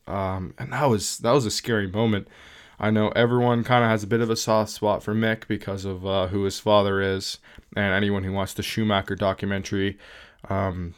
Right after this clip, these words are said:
probably one of the, the best. I, I, I hesitate to use the word best 'cause it was sad, but, um, that moment where he says he just wishes he had the opportunity to talk to his father about racing, because not very many people speak that language,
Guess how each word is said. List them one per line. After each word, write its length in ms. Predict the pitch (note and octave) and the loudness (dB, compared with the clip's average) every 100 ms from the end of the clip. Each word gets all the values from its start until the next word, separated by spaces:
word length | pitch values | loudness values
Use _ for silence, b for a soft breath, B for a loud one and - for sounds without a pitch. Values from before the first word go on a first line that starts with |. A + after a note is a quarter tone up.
| _ | _
probably 320 | - B2 A2+ A2+ | 2 4 6 4
one 160 | A2+ | 4
of 120 | A2 | 2
the, 400 | G2+ G2 G2 F#2 - | 2 2 2 0 -4
the 200 | G2+ G2 | -4 0
best. 640 | G2 G#2 G#2+ - - - - | 4 4 4 -4 -10 -14 -10
I, 120 | G#2 G2 | -4 0
I, 420 | G2+ G2+ - G2 | 2 2 2 0
I 60 | |
hesitate 480 | F#2 A2+ G#2+ G#2+ G#2 | 0 0 -2 0 -2
to 80 | A2 | 2
use 160 | G#2+ G2+ | 0 0
the 80 | |
word 180 | G2+ G2+ | -4 -4
best 260 | F2+ F#2+ - | -2 -2 -2
'cause 140 | G2+ | -6
it 80 | F2+ | -6
was 140 | F#2 | -8
sad, 480 | - - F#2 F#2 F#2 | -6 0 2 2 0
but, 260 | F#2+ F#2 - B B B B | -4 -4 -6 B B B B
um, 340 | G2 G2 F#2 F2+ | -4 -2 -2 2
that 180 | G2 | 2
moment 500 | F2 G#2+ G#2 G#2 - | 4 2 4 2 0
where 360 | G2+ G2+ G2 F#2+ | -4 0 2 0
he 500 | F#2 - G2+ G2 F#2+ | -2 -4 -2 -2 -2
says 440 | - - G2 F#2+ | -4 0 0 0
he 120 | - G#2+ | -4 -6
just 220 | G2+ - | -6 -2
wishes 400 | G2+ G2+ G2 - | -2 -2 -6 -4
he 80 | F#2+ | -4
had 180 | F#2+ | -2
the 80 | F#2 | 0
opportunity 640 | G2 - - G#2 G2 F#2 F#2 | -2 -2 -4 -2 -2 -2 -4
to 180 | - - | -6 -6
talk 260 | F#2 F2+ | -4 -4
to 80 | - | -6
his 180 | F2 E2 | -8 -8
father 420 | - F#2 F2+ F2+ | -2 0 0 0
about 180 | E2+ F2 | -2 -4
racing, 560 | D#2 F#2 F#2 - F#2+ F#2+ b b b b | -2 0 0 -2 -8 -10 b b b b
because 600 | - G2+ F#2+ F#2 F2 - G3+ | -8 -4 0 0 -2 -8 -12
not 300 | - A2 G#2+ | -2 4 4
very 140 | G#2+ G#2 | 4 2
many 180 | G2 | 0
people 320 | F#2 G#2 F#2 F#2 | -2 -4 -4 -6
speak 320 | - G2+ G2 | -6 -6 -2
that 240 | G2+ D#2+ | 0 0
language, 540 | G2+ G2+ F#2+ F#2 - | -2 -4 -4 -6 -10